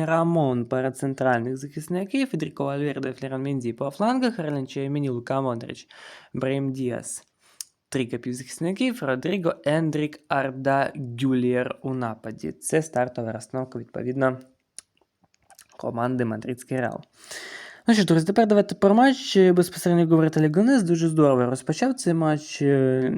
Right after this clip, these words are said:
і справді дуже здорово команда розпочала. Мадридському Реалу легко взагалі не було, там і Андрій Лунін, до речі, гру вступав. Але потім десь так з хвилини так тринадцятої в Реала пішли непогані моменти. Ось у Родріго на тринадцятій хвилині був хороший шанс.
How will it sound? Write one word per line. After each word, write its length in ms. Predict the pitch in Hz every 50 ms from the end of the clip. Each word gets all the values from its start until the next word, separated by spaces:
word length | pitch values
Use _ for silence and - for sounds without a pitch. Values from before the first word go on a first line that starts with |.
| - - 131
і 40 |
справді 720 | 131 - - - 135 131 131 123 123 120 120 131 127 123 123 120 120 - _ _ - - _ _ _ _ _ - _ _ _ _ _ -
дуже 220 | 131 131 127 131
здорово 340 | 127 127 131 120 120 113 113
команда 360 | 113 - 117 117 113 113 120
розпочала. 480 | 123 123 - - 139 - - 208 247 254
Мадридському 520 | 185 143 139 160 175 - - - 139 139
Реалу 220 | 139 143 139 131
легко 280 | 131 139 143 139 - 135
взагалі 340 | 127 123 127 139 135 117 113
не 120 | 113 117
було, 240 | 110 123 147 180 220
там 180 | 220 - 139 131
і 60 | 127
Андрій 320 | 127 131 139 165 196 233
Лунін, 420 | 233 220 202 196 196 190 180 180 175 - - - - - - - - _
до 140 | - 143 147
речі, 260 | 147 147 143 - 143
гру 180 | 143 143 143 143
вступав. 640 | 131 - - - 127 131 - 123 120 117 120 - - _ _ _ _ _ _ _ _ _ _ - - - - - - - - _ -
Але 180 | 240 285 349 370
потім 380 | - 285 269 254 - 185 156
десь 180 | 151 170 170 170
так 160 | - 156 143
з 80 | - -
хвилини 220 | 156 151 151 139
так 140 | 139 143 -
тринадцятої 600 | - - 143 143 160 185 190 185 - - 135 123
в 60 | 123
Реала 300 | 135 175 214 233 233 220
пішли 280 | 214 - 180 - 180 175
непогані 360 | 170 160 - 165 160 156 156
моменти. 340 | 156 156 156 147 139 - 131
Ось 160 | 127 - -
у 60 | 131
Родріго 360 | 127 127 135 165 208 202 196
на 100 | 180 170
тринадцятій 500 | 165 - 160 156 156 151 147 - - 147
хвилині 260 | 139 - 147 143 139
був 140 | 135 135 127
хороший 380 | - - 135 131 135 135 - -
шанс. 520 | - - 131 127 120 117 113 - - -